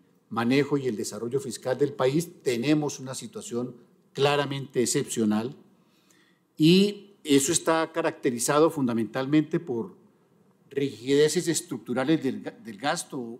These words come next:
o inflexibilidades del gasto y deudas heredadas, como el caso del fepec, como uno de los incidentes de mayor importancia en la estructuración del presupuesto.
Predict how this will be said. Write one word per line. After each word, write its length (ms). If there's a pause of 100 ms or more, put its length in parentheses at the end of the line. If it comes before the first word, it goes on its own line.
o 140
inflexibilidades 1080
del 160
gasto 460 (1000)
y 460 (140)
deudas 420
heredadas, 800 (460)
como 240
el 120
caso 380
del 340 (100)
fepec, 640
como 260
uno 200
de 80
los 460 (640)
incidentes 760
de 80
mayor 640 (180)
importancia 960 (100)
en 160
la 60
estructuración 800
del 120
presupuesto. 680